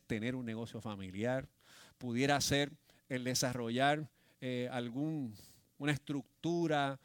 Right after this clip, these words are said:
eh, educativa, no sé, cuál, todas las familias tenemos nuestras,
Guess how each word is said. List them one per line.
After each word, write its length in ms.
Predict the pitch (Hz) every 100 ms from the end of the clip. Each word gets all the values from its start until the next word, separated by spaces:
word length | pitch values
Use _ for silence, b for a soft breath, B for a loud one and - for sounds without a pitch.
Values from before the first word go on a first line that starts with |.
| b b
eh, 220 | 139 127 123
educativa, 640 | 135 143 127 120 202 202
no 120 | 247
sé, 300 | 269 - 214 -
cuál, 260 | - 202 - _ _ -
todas 240 | 269 285
las 120 | 277
familias 360 | 254 240 233 185
tenemos 240 | 127 127
nuestras, 320 | 156 - 160